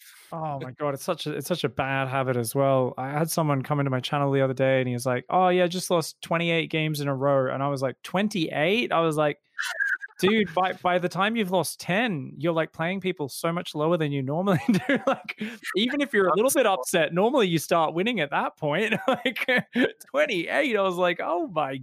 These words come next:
God." I was like, "Dude, you must have been on an emotional roller coaster. Like, congratulations on not breaking, uh, your keyboard or anything." 'Cause yeah, it's, it's, it's a hard one. And we've all, we've all been there where we've gone, "Ah, that, that was upsetting. I'm gonna play one more game," 'cause I want that little,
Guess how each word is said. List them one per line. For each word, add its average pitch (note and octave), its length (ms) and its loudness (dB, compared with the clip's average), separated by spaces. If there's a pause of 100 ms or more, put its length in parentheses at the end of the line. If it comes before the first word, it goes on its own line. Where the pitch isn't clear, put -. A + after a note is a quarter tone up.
(120)
God." D#3 640 2
I E3 720 -4
was G#3 120 0
like, D#3 220 2
"Dude, E3+ 260 2
you D#4 100 2
must A#3+ 200 0
have D3+ 120 -4
been E3+ 180 2
on D#3+ 80 2
an C#3+ 80 0
emotional D3+ 500 2
roller C4 380 2
coaster. C3+ 360 0
Like, C3 220 -2
congratulations D3+ 1000 0
on C3 120 2
not D3 180 -2
breaking, C#3 600 -2
uh, B2+ 160 -6 (100)
your B2 100 -16
keyboard G3 440 0
or B2+ 100 0
anything." A2+ 440 -8
'Cause A#2+ 300 -8 (560)
yeah, G#3 220 4
it's, - 240 -4
it's, D3 260 0
it's D3 180 0
a D3+ 60 4
hard F#3+ 240 2
one. C#3+ 160 2
And C3 80 -4
we've C#3+ 140 -2
all, E3+ 180 0
we've D#3 140 -2
all G3 120 0
been F#3 260 -2
there D#3+ 160 2
where C#3+ 100 0
we've C3+ 140 -2
gone, D3 120 -4 (100)
"Ah, D3 220 -4
that, D#3+ 120 -8 (320)
that F3+ 120 2
was F3 100 0
upsetting. D#3 400 0
I'm C#3+ 60 0
gonna D#3 100 0
play D#3 180 2
one C#3+ 200 2
more C#3 180 4
game," C3+ 400 0
'cause C3+ 120 -6
I C3+ 60 2
want D3 200 -4
that C#3+ 180 -4
little, C3+ 300 -4